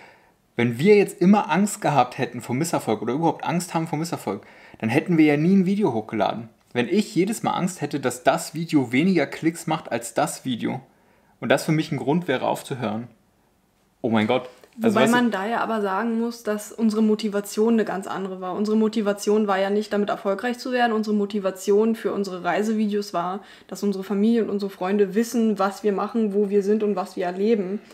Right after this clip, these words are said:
Speaker 1: Ja.
Speaker 2: So, das ist ja eine ganz andere Basis.
Speaker 1: Genau. Eigentlich eine,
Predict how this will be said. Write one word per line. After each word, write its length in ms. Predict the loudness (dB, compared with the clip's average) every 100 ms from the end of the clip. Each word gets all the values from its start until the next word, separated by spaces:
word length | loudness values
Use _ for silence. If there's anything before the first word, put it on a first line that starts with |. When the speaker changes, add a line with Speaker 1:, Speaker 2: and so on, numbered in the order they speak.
| -6
Speaker 1:
Ja. 180 | -6 -6 -8
Speaker 2:
So, 220 | 2 4
das 160 | 4 -2
ist 100 | 0
ja 60 |
eine 100 | 0
ganz 240 | 2 -2 -2
andere 460 | -2 0 0 -2 -4 -18 _ _ _
Basis. 640 | 0 4 2 2 0 0 -4
Speaker 1:
Genau. 260 | -6 -6 -10 _ _ _ _ _ _ _ _ _
Eigentlich 280 | -8 -8 -6
eine, 200 | -6 -8